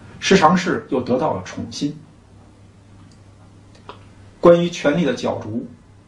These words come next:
往往是没有结束。看似火皇后那边，刘辩已经继皇帝位，大局已定，但是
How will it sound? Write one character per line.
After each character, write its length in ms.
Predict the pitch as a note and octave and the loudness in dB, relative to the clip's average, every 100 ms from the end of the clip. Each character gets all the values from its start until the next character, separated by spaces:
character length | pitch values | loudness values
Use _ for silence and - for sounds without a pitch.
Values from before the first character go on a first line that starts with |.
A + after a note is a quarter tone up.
| - | -6
往 180 | B2+ C3+ | -2 0
往 100 | G2 | -2
是 120 | - | -6
没 120 | G2+ A#2+ | -6 -4
有 140 | G#2+ | -6
结 240 | F#2 F#2+ F#2 | -8 -8 -8
束。 260 | - - - - - - - - - - - - | -10 -14 -18 -20 -20 -20 -20 -20 -20 -20 -20 -4
看 220 | - F3 | 0 0
似 140 | D3 | -2
火 240 | B2+ C#3+ D3+ | -6 -4 -2
皇 160 | B2+ | -4
后 100 | A#2+ | -4
那 120 | B2 A2 | -4 -4
边， 280 | A#2+ A#2+ - - - - - | -4 -6 -10 -20 -20 -20 -6
刘 180 | C3+ D#3 | 2 4
辩 420 | F3+ F#3 B2 A2+ - | 4 2 2 -4 -8
已 100 | A#2+ | -2
经 140 | A#2+ | -2
继 180 | - B2 | 0 -4
皇 300 | - A2 A2 | -6 -6 -4
帝 140 | A#2 G2 | -4 -6
位， 220 | - - - - | -8 -12 -14 -2
大 240 | F3+ G#2+ | -2 -2
局 200 | G2 D#3 | -8 -10
已 100 | A#2 | -8
定， 200 | A2+ F3+ - - _ _ - _ _ | -6 -8 -10 -20 _ _ -20 _ _
但 160 | E3+ C#3 | -2 -2
是 240 | B2 - | -4 -10